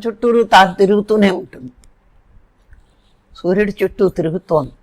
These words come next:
మనం ఏం పడిపోవట్లేదు. మరి ఏముంది అంటే, భూమిలో ఉన్న ఆకర్షణ శక్తి వల్ల మనం తలకిందులు అవ్వట్లా.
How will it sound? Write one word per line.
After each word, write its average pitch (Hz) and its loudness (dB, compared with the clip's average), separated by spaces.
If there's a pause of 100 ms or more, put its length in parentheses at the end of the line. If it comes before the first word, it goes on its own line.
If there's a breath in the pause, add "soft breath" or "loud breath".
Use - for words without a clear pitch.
(340)
మనం 208 0
ఏం 233 -2
పడిపోవట్లేదు. 208 0 (560)
మరి 180 -2
ఏముంది 233 2
అంటే, 214 -4
భూమిలో 202 -2
ఉన్న 196 -4
ఆకర్షణ 185 -6
శక్తి - -10
వల్ల 160 -4
మనం 185 -6
తలకిందులు 185 0
అవ్వట్లా. 156 -6